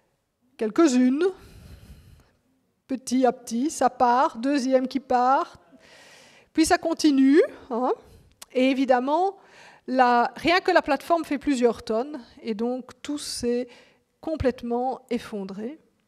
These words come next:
emportant les, les, les tours. Voilà une autre vue d'une, d'une caméra fixe, euh, où vous voyez vraiment la plateforme, voilà,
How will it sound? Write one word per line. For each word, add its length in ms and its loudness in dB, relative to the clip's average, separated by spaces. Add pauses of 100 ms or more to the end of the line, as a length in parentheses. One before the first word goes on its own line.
(680)
emportant 680 0
les, 420 4
les, 800 -2 (420)
les 140 -6
tours. 500 -8 (840)
Voilà 220 2
une 160 2
autre 300 2
vue 380 0 (140)
d'une, 400 -8
d'une 160 -6
caméra 380 -4
fixe, 540 -6 (760)
euh, 340 -2
où 120 -2
vous 180 -2
voyez 380 2
vraiment 380 -2
la 200 2
plateforme, 840 -4
voilà, 200 -10